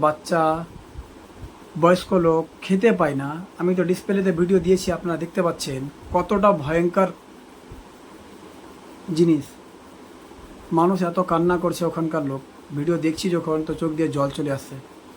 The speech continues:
বাংলাদেশের এক ক্রিকেটার বলেছে, ওনার আমি একটা পোস্ট দেখলাম, ও বলছে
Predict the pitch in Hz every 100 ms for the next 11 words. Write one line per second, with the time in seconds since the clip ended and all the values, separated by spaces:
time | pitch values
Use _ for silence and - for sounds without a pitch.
0 | - - - - - - - - - -
1 | - - - 156 160 185 185 196 196 190
2 | - 170 - 185 190 196 190 180 175 180
3 | 185 165 165 185 190 - 170 165 165 165
4 | 160 - 185 180 - 180 170 147 190 -
5 | - - - - - - - 185 180 190
6 | 202 196